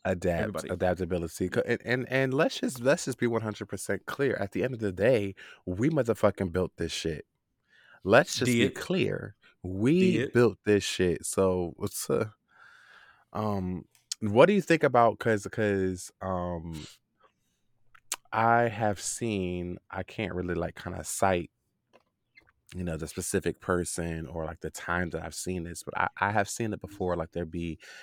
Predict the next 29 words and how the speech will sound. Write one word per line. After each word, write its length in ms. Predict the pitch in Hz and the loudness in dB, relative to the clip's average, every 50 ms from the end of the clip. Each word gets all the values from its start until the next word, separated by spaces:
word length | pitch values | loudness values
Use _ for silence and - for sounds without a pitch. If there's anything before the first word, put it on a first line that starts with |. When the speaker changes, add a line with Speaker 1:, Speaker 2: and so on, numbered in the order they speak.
| - - - | -14 -4 0
Speaker 1:
a 80 | 101 95 | 0 0
conversation, 1160 | - - 101 98 92 82 85 82 - - - 104 95 95 92 - - 82 82 82 82 90 - 90 | 0 0 -2 -2 -2 -2 -6 -6 -6 -2 2 2 2 2 2 -2 -6 -6 -6 -6 -8 -8 -10 -10
I 60 | 92 | -6
saw 140 | - 90 85 | -4 -4 -4
this 160 | 85 - - | -4 -4 -8
on 80 | 85 - | -10 -8
Facebook, 480 | - 85 85 - - - 82 80 78 - _ - - - - - - - | -6 -6 -8 -8 -8 -10 -8 -8 -10 -12 _ -20 -20 -20 -20 -18 -10 -6
about, 400 | 85 80 87 85 85 85 - - | -4 -2 0 0 0 -2 -4 -6
like, 400 | 78 82 85 92 - - - - _ _ _ _ _ _ _ _ _ - | -8 -8 -8 -8 -12 -16 -20 -20 _ _ _ _ _ _ _ _ _ -12
pure 440 | - - 107 101 92 90 85 82 | -4 0 2 4 4 4 2 0
bloodlines, 720 | 76 76 85 87 90 87 85 - 82 82 82 85 82 - - | -2 -4 -2 0 0 0 0 -2 -6 -10 -10 -10 -10 -10 -12
if 100 | 82 82 87 | -12 -12 -10
you 60 | 82 | -10
will. 120 | 85 85 | -8 -2
Basically, 880 | 85 101 104 113 98 - 98 87 - - 85 87 85 82 85 87 82 - _ - _ _ _ _ _ _ _ _ _ - | 2 2 2 2 2 0 -4 -4 -4 -4 -4 -4 -4 -4 -6 -8 -10 -12 _ -20 _ _ _ _ _ _ _ _ _ -6
playing 280 | - - 143 135 123 113 | 0 2 2 4 2 2
in 100 | 110 107 | 0 0
your 140 | 101 92 - | 0 0 0
own 260 | 92 95 95 92 90 | -2 -2 -2 -2 -4
sandbox 1080 | - - 104 101 98 92 85 78 85 87 85 82 - - _ - - - - - - - _ _ _ _ _ _ _ _ _ - - | -2 0 2 2 2 2 0 -2 -2 -4 -4 -4 -6 -10 _ -12 -10 -6 -6 -6 -6 -8 _ _ _ _ _ _ _ _ _ -10 -8
to 100 | - 90 | -8 -8
keep, 400 | - - - 104 98 82 - 92 | -6 -6 -4 -2 -2 -4 -4 -4
like, 460 | 90 85 82 80 80 - _ - - _ _ _ _ _ _ _ _ - _ _ _ _ _ _ _ _ _ _ _ _ _ - - _ _ _ _ _ _ _ _ _ _ _ _ _ _ _ _ _ _ _ _ _ _ _ _ _ _ _ _ _ - | -2 -2 -2 -4 -6 -12 _ -20 -20 _ _ _ _ _ _ _ _ -20 _ _ _ _ _ _ _ _ _ _ _ _ _ -20 -20 _ _ _ _ _ _ _ _ _ _ _ _ _ _ _ _ _ _ _ _ _ _ _ _ _ _ _ _ _ -18
black 340 | 90 87 92 92 90 80 - | -10 -4 -2 -2 -2 -2 -2
people 200 | - 78 78 78 | -6 -8 -6 -4
black, 280 | 82 82 80 73 - - | -4 -2 -2 -4 -6 -8
if 200 | - 85 78 - | -12 -12 -10 -8
you 100 | 78 76 | -8 -6
will. 400 | 73 76 78 76 73 82 90 90 | -6 -6 -8 -8 -8 -10 -12 -14